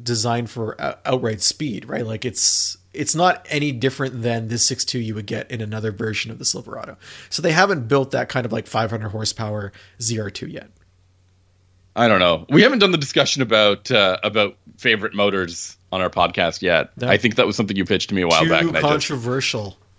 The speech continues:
Speaker 2: And I kept saying the Flintstones, uh, <laughs> vehicle.
Speaker 1: Yeah, but that's
Speaker 2: That's
Speaker 1: a,
Speaker 2: my
Speaker 1: we,
Speaker 2: favorite.
Speaker 1: and then we, we had the conversation about how that's a,
Speaker 2: Pedal-powered.
Speaker 1: that's a form of locomotion, not a motor.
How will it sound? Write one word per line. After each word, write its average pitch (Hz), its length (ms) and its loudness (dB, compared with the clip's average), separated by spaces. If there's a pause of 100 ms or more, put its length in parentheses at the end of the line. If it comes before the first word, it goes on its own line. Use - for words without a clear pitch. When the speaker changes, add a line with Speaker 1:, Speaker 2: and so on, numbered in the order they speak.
(200)
Speaker 2:
And 85 120 0
I 92 60 4
kept 107 220 2
saying 95 300 2
the 90 60 0
Flintstones, 85 800 -2
uh, 76 400 4 (720)
<laughs> - 40 -14
vehicle. 92 560 0
Speaker 1:
Yeah, 139 140 -4
but 113 120 -4
that's 90 140 2
Speaker 2:
That's - 20 -4
Speaker 1:
a, 190 60 0
Speaker 2:
my 92 100 4
Speaker 1:
we, - 80 2
Speaker 2:
favorite. - 240 2
Speaker 1:
and 165 160 0
then 175 100 2
we, 175 200 0
we 151 160 0
had 139 180 0
the 135 60 -2
conversation 131 500 -2
about 117 120 0
how 87 80 6
that's 85 120 4
a, 78 80 0
Speaker 2:
Pedal-powered. 67 240 2
Speaker 1:
that's 135 180 2
a 139 60 -2
form 143 280 -2
of 113 100 -2
locomotion, 120 800 0
not 113 180 2
a 113 60 -4
motor. 110 420 -4